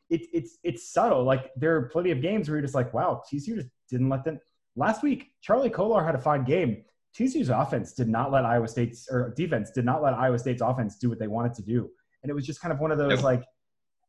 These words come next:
Speaker 1: oh, you can see the little things here and there that kind of start to add up. A-, and so I think it's a little less tangible,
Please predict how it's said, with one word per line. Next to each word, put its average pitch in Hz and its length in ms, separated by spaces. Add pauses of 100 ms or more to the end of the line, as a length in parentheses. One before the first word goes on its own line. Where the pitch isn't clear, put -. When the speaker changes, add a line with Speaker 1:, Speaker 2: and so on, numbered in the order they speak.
(100)
Speaker 1:
oh, 196 280
you 147 180
can 165 140
see 214 260
the 208 100
little 175 240
things 160 320
here 165 180
and 127 140
there 143 280
that 123 160
kind 135 100
of 123 80
start 131 240
to 127 120
add 113 220
up. 131 300
A-, 135 200
and 156 120
so 170 100
I 165 60
think 233 160
it's - 100
a 160 40
little 151 180
less 131 320
tangible, 123 800